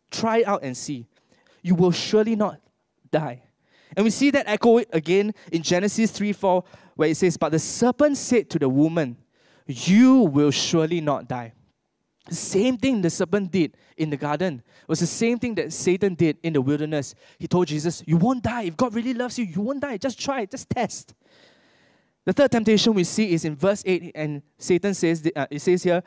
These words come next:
"Again, the devil took him to a very high mountain and showed him all the kingdoms of the world and their glory. And he said to him, 'All these I will give you if you will fall down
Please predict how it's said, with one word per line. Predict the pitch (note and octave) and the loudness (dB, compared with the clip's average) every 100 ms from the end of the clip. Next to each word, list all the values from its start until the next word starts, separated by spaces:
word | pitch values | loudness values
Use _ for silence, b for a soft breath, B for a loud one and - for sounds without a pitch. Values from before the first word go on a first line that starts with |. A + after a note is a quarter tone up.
| B | B
"Again, | E3 G3+ G#3+ C#4 | -2 2 2 2
the | G#3 | 0
devil | D#3+ E3+ F3+ A3+ | 2 0 4 2
took | A#3+ A#3+ A3+ | 4 0 0
him | G#3+ | 0
to | D#3+ | 0
a | D3 | 0
very | C3+ G3 A#3 C4+ | 0 2 4 2
high | F3 A3 G#3+ | 0 0 0
mountain | F#3+ D#3+ D3 C#3 A#2 D#3+ b b b b | 2 0 0 -2 -2 -6 b b b b
and | E3 | -2
showed | - - C4 A#3 | 0 4 4 6
him | B3 A3 | 4 2
all | - C4 C#4+ C4+ | 2 4 6 4
the | G#3+ | 2
kingdoms | A3 G#3+ A3+ | 2 0 0
of | E3+ | 0
the | D3 | 2
world | C#3+ F3 G3 | 2 4 2
and | D#3+ C3 | 0 -4
their | A#2+ | -4
glory. | C3 C3 C3+ C3 B B | -2 0 -2 -4 B B
And | E3+ | 0
he | F#3 | 2
said | - G3 | 0 0
to | F#3+ | 0
him, | F#3 | 0
'All | - A#3+ C4 | 2 2 4
these | G#3 A#3 A#3 - - b | 2 0 -2 -4 -14 b
I | - D#3+ | 0 2
will | D#3+ | 2
give | F3+ G3 E3 | 2 0 2
you | D#3+ D3 | 0 2
if | F3+ D3+ | 0 0
you | F3+ | -4
will | A#3 E3 | -2 -4
fall | - G#3+ A#3+ B3+ | -6 0 0 0
down | F3+ E3 E3 D#3+ | -2 0 0 -2